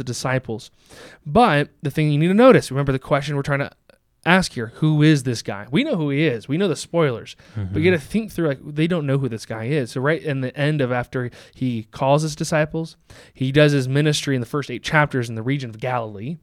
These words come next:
Speaker 2: Mm-hmm.
Speaker 1: And so while they're in Capernaum, he,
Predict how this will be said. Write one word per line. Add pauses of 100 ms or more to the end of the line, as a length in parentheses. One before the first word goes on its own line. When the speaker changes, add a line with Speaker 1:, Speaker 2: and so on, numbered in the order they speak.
(180)
Speaker 2:
Mm-hmm. (1200)
Speaker 1:
And
so
while
they're
in
Capernaum, (380)
he,